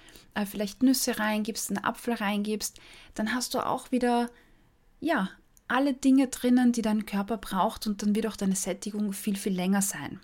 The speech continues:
oder besser sein. Wenn du einen Salat isst, dann isst zum Beispiel ein Vollkornbrot dazu oder ein Weckerl dazu, das dir gut tut. Äh, kannst auch Samen drauf geben, schau, dass du Kräuter drauf tust.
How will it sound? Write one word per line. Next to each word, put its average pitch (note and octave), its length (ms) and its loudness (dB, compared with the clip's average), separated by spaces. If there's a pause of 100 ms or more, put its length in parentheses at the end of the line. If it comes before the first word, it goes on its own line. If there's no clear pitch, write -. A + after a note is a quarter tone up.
(260)
oder F3+ 140 -4
besser - 320 -8
sein. - 200 -12 (920)
Wenn A#3 220 0
du A#3+ 120 4
einen A3 480 0 (300)
Salat A3 640 0
isst, - 440 -6 (580)
dann G#3+ 140 2
isst G#3+ 300 -2
zum A3+ 160 -2
Beispiel G#3+ 600 0
ein G#3+ 460 -2
Vollkornbrot A#3+ 760 -2
dazu A3+ 300 -4
oder G3 160 -2
ein G3 140 -2
Weckerl A3+ 320 -2
dazu, G#3+ 340 -4
das G#3 160 -4
dir G3+ 140 -4
gut G3 260 -8
tut. F#3+ 400 -4 (920)
Äh, F#3+ 220 -4
kannst G3+ 380 -2
auch A3+ 100 -6
Samen B3 500 4
drauf A#3 440 0
geben, A3 260 -4
schau, A3 160 -2
dass A#3 160 -6
du - 100 -12
Kräuter B3 460 2
drauf A3+ 460 -2
tust. A3+ 520 -6